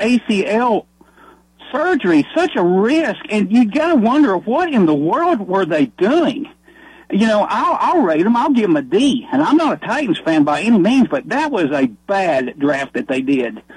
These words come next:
And as for, um, and as for Levis, honestly, he reminds me of another Baker Mayfield. The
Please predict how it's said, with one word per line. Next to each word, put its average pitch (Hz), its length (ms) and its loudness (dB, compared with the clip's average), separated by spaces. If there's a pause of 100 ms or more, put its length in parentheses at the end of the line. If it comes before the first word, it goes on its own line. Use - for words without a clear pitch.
(320)
And 170 180 0
as 208 260 0
for, 170 380 -2
um, 151 260 2
and 160 140 0
as 180 220 -6
for 135 100 0
Levis, 220 420 0 (960)
honestly, 311 640 2 (320)
he 277 120 0
reminds 233 460 0
me 240 260 4
of 175 160 -4
another 214 540 0
Baker 180 520 -2
Mayfield. 151 640 2
The 123 100 -6